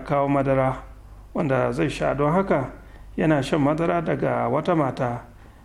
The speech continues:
mai suna Thuwaiba, kuyangar Abu Lahab amminsa, tun da farko kenan. Amma daga baya aka sami Halimatu Sadiya ta zo ta ɗauke shi zuwa ƙauyensu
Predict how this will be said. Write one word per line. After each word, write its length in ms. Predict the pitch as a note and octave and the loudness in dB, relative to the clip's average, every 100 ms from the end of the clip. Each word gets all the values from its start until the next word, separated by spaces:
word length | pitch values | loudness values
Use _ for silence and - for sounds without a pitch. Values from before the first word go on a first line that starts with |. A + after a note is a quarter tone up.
| - | -8
mai 160 | F#3+ B2 | -4 -4
suna 520 | - F#3+ F#3 D3 D3 | -2 -2 2 2 2
Thuwaiba, 640 | D3 F3 D3+ B2+ A#2+ A#2+ - - - | 2 2 2 2 0 -2 -6 -14 -6
kuyangar 580 | C#3 C3+ D3 D3+ D3+ | -2 2 2 2 2
Abu 240 | C#3 C3 C#3 | 0 0 0
Lahab 300 | D3+ D#3 C3 - - - - - | 0 0 -2 -6 -20 -20 -20 -10
amminsa, 640 | - C#3+ C#3 B2+ A#2 - - - - - - - - - | -2 2 2 0 -2 -8 -10 -12 -20 -20 -20 -20 -20 -4
tun 140 | F#3+ F3+ | 2 2
da 80 | |
farko 340 | B2+ C3 - D#3 | 2 -2 0 -4
kenan. 460 | - A#2+ A#2 A#2 - - - - - - | -2 -6 -6 -8 -14 -20 -20 -20 -20 -8
Amma 180 | C3+ C3+ | -2 0
daga 200 | C3+ B2 | 0 0
baya 500 | A#2+ C#3 D3 D3 D3 D#3 | 2 2 4 2 2 0
aka 160 | C#3+ | -2
sami 520 | C3+ C#3+ B2 C3+ D3 C#3+ - - | -4 -2 -2 0 0 0 -4 -8
Halimatu 400 | E3 E3+ G3 F#3+ | 2 4 4 0
Sadiya 640 | D3+ E3 C3 A#2+ C#3+ B2 - - | -2 -2 -2 2 2 2 -2 -8
ta 220 | - D#3+ | -2 0
zo 220 | D#3 E3 | 2 0
ta 220 | E3 F3 E3+ | 2 0 0
ɗauke 360 | D3 B2 F#3 | -2 0 0
shi 260 | F3+ E3+ C#3+ | 2 2 2
zuwa 320 | D3 E3 C#3 C3 | 4 4 2 2
ƙauyensu 640 | D#3 D#3 C#3 - C#3+ | 2 4 2 -2 -6